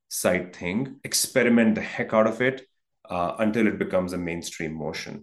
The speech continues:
That's sort of my two big sort of tips to, to marketing leaders is, like, make sure it's a company strategy, not just your strategy, and think about everything from the metrics to the instrumentation, definition of success,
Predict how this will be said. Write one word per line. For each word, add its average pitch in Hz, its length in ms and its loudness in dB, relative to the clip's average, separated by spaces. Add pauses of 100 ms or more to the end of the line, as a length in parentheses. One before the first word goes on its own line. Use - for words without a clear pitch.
That's 135 200 4
sort 202 140 8
of 120 80 4
my 113 220 6
two 110 340 0
big 101 300 2
sort 95 200 -4
of 92 100 -12
tips - 260 -2
to, - 240 -4
to 95 100 -6
marketing 87 440 -2
leaders 123 380 2
is, 98 200 2
like, 92 160 0
make 101 180 0
sure 110 160 0
it's 87 140 -8
a - 40 -6
company 104 360 2
strategy, 107 480 2
not 101 220 4
just 98 180 -2
your 87 220 0
strategy, 185 720 0 (380)
and 120 240 0
think 156 220 4
about 104 540 4 (180)
everything 131 420 2
from 104 200 -2
the 90 80 -4
metrics 107 460 0
to 107 80 -6
the 95 120 -2
instrumentation, 95 1080 -2 (300)
definition 196 540 0
of - 80 -2
success, - 840 -4